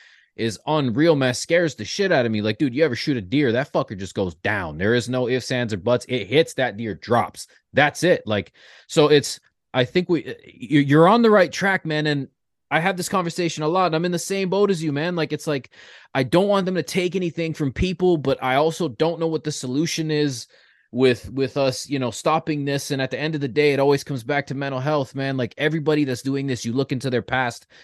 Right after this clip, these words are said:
and they're, they're fucked up, right? Like, how did we not? So if L V Shane right now goes on and says something stupid on Instagram, they're gonna flag you,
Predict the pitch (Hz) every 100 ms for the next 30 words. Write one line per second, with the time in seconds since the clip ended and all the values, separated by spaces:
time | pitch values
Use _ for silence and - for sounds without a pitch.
0 | - - 123 117 127 107 95 151 - -
1 | 226 226 - 240 269 202 - _ _ 139
2 | 196 170 139 - - 135 196 226 208 190
3 | 180 170 - 160 139 - 139 - 175 220
4 | 180 - 208 220 196 160 143 123 143 139
5 | 131 135 139 127 - 156 147 160 139 135
6 | - - 151 151 143 117 135 - 107 110
7 | 110 107 - - 127 131 104 - - 135
8 | 175 175 156 175 170 165